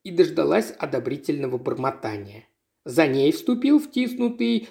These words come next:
в ходунки джентльмен из второго ряда. «И, пожалуйста, не надо про удостоверение.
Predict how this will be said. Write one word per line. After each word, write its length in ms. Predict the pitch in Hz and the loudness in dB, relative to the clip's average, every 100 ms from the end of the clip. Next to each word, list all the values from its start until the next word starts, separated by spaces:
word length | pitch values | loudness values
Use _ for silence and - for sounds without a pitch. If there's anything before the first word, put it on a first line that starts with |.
| _ | _
в 60 | - | 2
ходунки 880 | 214 190 190 180 - 175 247 - - | 4 6 4 2 -2 -2 -4 -6 -12
джентльмен 640 | 165 240 269 262 190 135 | -4 0 2 4 4 2
из 240 | 131 - 147 | -2 -6 -10
второго 540 | - 123 123 117 117 | -8 -4 0 0 2
ряда. 560 | 123 120 117 117 120 - _ _ _ _ | 2 2 0 0 -2 -6 _ _ _ _
«И, 80 | - | -4
пожалуйста, 680 | 170 185 170 143 127 123 - | 2 4 4 2 -2 -4 -6
не 120 | 143 | -2
надо 280 | 143 226 226 | 0 0 0
про 220 | - 175 | 0 2
удостоверение. 1120 | 185 180 165 170 - 151 156 127 110 107 107 | 4 2 0 0 2 4 4 4 2 0 -8